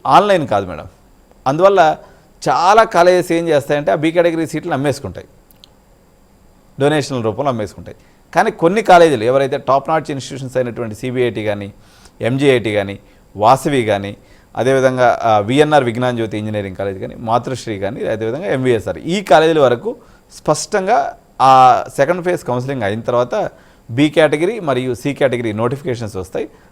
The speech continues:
ఆ నోటిఫికేషన్స్‌లో విద్యార్థులు పోయి కానీ అప్లై చేసుకున్నట్లయితే ఎన్ఆర్ఐ కేటగిరీనేమో ఇంటర్మీడియట్ మార్క్స్ మీద,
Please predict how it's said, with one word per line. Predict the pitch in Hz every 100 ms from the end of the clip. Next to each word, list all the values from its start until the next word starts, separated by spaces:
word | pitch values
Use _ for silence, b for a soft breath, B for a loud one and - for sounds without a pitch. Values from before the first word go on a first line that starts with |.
| -
ఆ | 123 139
నోటిఫికేషన్స్‌లో | 143 190 190 165 147 151 139 165 196 147 B B -
విద్యార్థులు | 123 160 175 170
పోయి | 151 139
కానీ | 123
అప్లై | 101 139
చేసుకున్నట్లయితే | 139 113 113 98 101 95 92 - b b -
ఎన్ఆర్ఐ | 117 151 170 175
కేటగిరీనేమో | 151 139 131 127 117 113 120 233 349 b b _ -
ఇంటర్మీడియట్ | 131 - 151 139
మార్క్స్ | 113 117 127 147
మీద, | 113 107